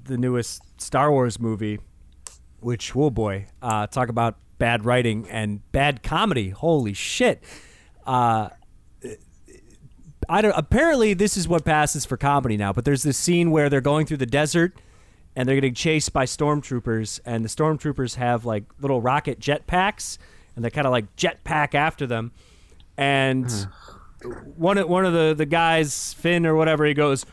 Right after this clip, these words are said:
Speaker 1: "They fly now?" And then C three P O goes, "They fly now." And then Rey goes, "They fly now." And then we're all supposed to go, "Ha, ha, ha, ha,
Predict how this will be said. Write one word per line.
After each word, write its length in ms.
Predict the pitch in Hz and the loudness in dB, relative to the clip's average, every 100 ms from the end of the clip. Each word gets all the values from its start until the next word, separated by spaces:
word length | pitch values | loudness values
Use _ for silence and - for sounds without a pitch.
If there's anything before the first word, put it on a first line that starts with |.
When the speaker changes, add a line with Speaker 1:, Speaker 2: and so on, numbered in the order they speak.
| - | -8
Speaker 1:
"They 140 | - 214 | -2 0
fly 420 | - 170 202 302 | 0 0 2 2
now?" 460 | 339 349 381 415 392 - - | 2 2 4 2 0 -8 -2
And 220 | 160 165 | 0 2
then 160 | 160 | 2
C 220 | 156 - 185 | 0 0 0
three 200 | 170 185 | 2 2
P 140 | 180 | 4
O 80 | 156 | 4
goes, 280 | 151 156 - | 4 2 2
"They 180 | 311 339 | 2 2
fly 360 | 320 370 381 302 | 2 2 2 2
now." 380 | 220 185 139 | 2 4 2
And 200 | 131 143 | 2 2
then 200 | 147 147 | 2 2
Rey 200 | 143 160 | 4 2
goes, 260 | 160 170 233 | 4 2 2
"They 120 | 539 554 | 2 2
fly 340 | - 571 571 587 480 427 | 2 4 4 4 4 4
now." 240 | 339 302 | 2 0
And 140 | 165 165 | 0 2
then 80 | 156 | 2
we're 100 | 165 | 4
all 80 | 165 | 2
supposed 180 | 180 156 | 2 0
to 40 | |
go, 80 | 165 | 0
"Ha, 60 | 165 339 302 | 2 2 4
ha, 160 | 339 | 4
ha, 160 | 330 330 | 4 4
ha, 240 | 302 320 | 4 2